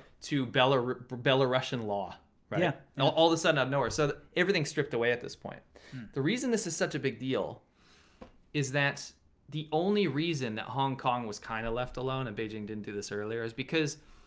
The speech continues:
Speaker 1: Hong Kong's an important conduit for China to deal with the rest of the world and vice versa.
Speaker 2: Yeah.
Speaker 1: Right? So you have international companies there. It's actually one of the freest places in the world.
Speaker 2: Yes.
Speaker 1: And it's very honored. Like, people really respect that about Hong Kong, and they wanna do business there 'cause it's not mainland China.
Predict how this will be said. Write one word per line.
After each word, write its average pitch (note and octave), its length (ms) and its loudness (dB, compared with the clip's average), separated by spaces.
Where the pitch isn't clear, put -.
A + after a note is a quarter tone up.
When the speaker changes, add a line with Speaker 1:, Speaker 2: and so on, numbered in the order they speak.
Speaker 1:
Hong G3 200 2
Kong's G#3 220 4
an D#3 80 0
important C3 340 -2
conduit A#2+ 580 -2
for A2 140 -4
China A2 260 -6
to A2 120 -12
deal A2 140 -4
with G2 100 -4
the G2 60 -8
rest G2+ 160 -6
of - 40 -16
the G2+ 60 -8
world G#2 200 -6
and G2 80 -8
vice F#2+ 200 -10
versa. - 380 -14
Speaker 2:
Yeah. B2+ 120 -12
Speaker 1:
Right? A2 160 -8
So - 100 -4
you A2+ 60 0
have B2 80 0
international D3 400 0
companies D3 400 -4
there. C#3 160 -2
It's B2+ 120 -6
actually B2+ 260 -6
one A2 80 -6
of G2 80 -8
the - 40 -16
freest G#2+ 280 -8
places G2 320 -8
in G2 60 -10
the F#2 60 -10
world. F#2+ 460 -10
Speaker 2:
Yes. - 400 -14
Speaker 1:
And F#3 160 4
it's F3 160 -2
very E3 340 4
honored. C#3+ 400 2
Like, A2 240 -4
people C#3 320 -4
really A#2+ 280 -4
respect D3 360 -2
that C3 100 -2
about A2+ 180 -2
Hong G#2+ 160 -8
Kong, A2+ 240 -8
and G#2+ 80 -10
they G#2 40 -8
wanna B2 220 -2
do F3 120 -4
business G#2 360 -4
there G2+ 300 -6
'cause D3 160 -2
it's C#3+ 140 -2
not D3 240 2
mainland F#2+ 360 -8
China. - 300 -12